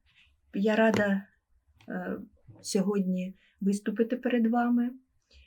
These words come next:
Я дуже дякую організаторам, е, конференції за такий чудовий захід, досить корисний, багато інформації почерпнули для себе. Е, дякую, що дали можливість поділитися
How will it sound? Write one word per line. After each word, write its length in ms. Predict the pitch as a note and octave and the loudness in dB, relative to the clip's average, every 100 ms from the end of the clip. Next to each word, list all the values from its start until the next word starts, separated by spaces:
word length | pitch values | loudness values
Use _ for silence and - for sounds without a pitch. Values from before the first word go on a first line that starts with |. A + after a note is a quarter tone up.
| _ | _
Я 160 | G3 F#3+ | 0 2
дуже 200 | G3 F#3 | 2 2
дякую 400 | G3+ G3 F#3+ F#3 | 2 0 0 0
організаторам, 920 | F#3 F#3 F#3 G3 G3 F3+ E3+ E3+ G3 _ - - - - | 0 -2 -2 -2 -2 -2 -6 -8 -14 _ -20 -20 -20 -8
е, 140 | F#3 F3+ | -8 0
конференції 840 | F#3+ - F#3+ F3+ D#3 D#3+ - E3 | -2 2 0 0 -4 -8 -8 -8
за 100 | E3+ | -4
такий 300 | F#3+ G3+ F#3+ | -4 -2 -2
чудовий 680 | - F3 G3 F#3+ E3+ E3 - | -2 -2 0 0 -2 -4 -6
захід, 800 | F3+ E3 E3+ E3+ - A3+ A#3+ - _ _ - _ - | -8 -2 -2 -2 -2 -2 -2 -12 _ _ -20 _ -10
досить 380 | E3+ G3 - - | -4 -2 -4 0
корисний, 580 | F#3 F3 F3+ - G3 | 0 2 -2 -2 0
багато 380 | F#3+ G3 A3+ A3 | 2 2 2 0
інформації 880 | - G3 G3+ F#3 E3+ E3 - - G3 | 0 0 2 0 0 -4 -6 -2 -2
почерпнули 680 | A3 G#3 A3 - A3 A3 G#3 | -2 -2 -2 2 2 2 0
для 220 | F#3+ G#3+ | -2 -2
себе. 560 | G#3 A3 G3+ G3 G#3+ A3 _ _ - - - - - - _ - | -2 -4 0 0 -2 -8 _ _ -20 -20 -20 -20 -20 -20 _ -2
Е, 640 | G3 F#3 F#3 F3+ F3+ F3 F3+ - | -2 0 -4 -4 -6 -6 -12 -2
дякую, 420 | G3+ A#3 A3+ G3+ | 2 4 4 2
що 300 | G3 - G#3 F#3+ F#3 F#3 F#3+ F3 F3 F3+ | 0 -2 0 2 2 0 -2 -2 -4 -6
дали 280 | E3 F#3 G3 | -4 0 4
можливість 580 | F#3 F#3 F#3+ G#3+ F#3+ - | 2 2 0 0 -2 -4
поділитися 840 | F3+ F3 F3+ G3+ F#3+ F3+ F3 F3 | -6 -4 -2 -2 -4 -6 -6 -6